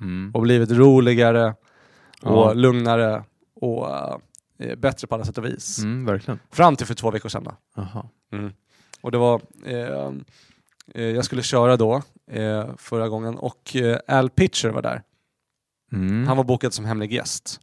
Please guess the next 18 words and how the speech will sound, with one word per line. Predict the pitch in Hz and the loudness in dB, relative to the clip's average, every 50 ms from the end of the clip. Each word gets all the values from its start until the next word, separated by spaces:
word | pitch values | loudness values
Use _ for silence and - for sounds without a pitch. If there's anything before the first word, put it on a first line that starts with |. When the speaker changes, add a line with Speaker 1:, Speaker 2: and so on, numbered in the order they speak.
| _ _ _ - | _ _ _ -6
Speaker 1:
Okej. | - 160 147 117 - - - _ _ _ | -4 -2 -2 -2 -4 -6 -12 _ _ _
Speaker 2:
Så | _ - 110 | _ -10 -6
han | 110 117 113 | -4 -4 -4
hade | 110 110 | -4 -4
liksom | 104 107 - - 113 110 | -6 -8 -6 -6 -6 -6
inte, | 104 - - 104 | -6 -8 -6 -6
eh, | 107 117 120 123 123 123 123 - _ _ _ _ _ | -6 -4 -4 -4 -6 -6 -8 -12 _ _ _ _ _
gått | 131 117 127 117 | -10 -8 -4 -4
ut | 120 110 | -4 -4
med | 117 107 | -4 -6
sitt | 120 110 110 | -8 -8 -6
namn, | 127 131 120 101 101 107 107 | -2 -2 -2 -2 -2 -4 -6
men | 104 | -8
han | 113 113 | -8 -6
skulle | - 120 117 | -6 -6 -4
komma | - 120 110 107 | -4 -4 -4 -4
och | 104 | -4
headlina. | 117 104 113 127 120 113 110 - 110 | -4 -4 0 0 0 0 0 -4 -14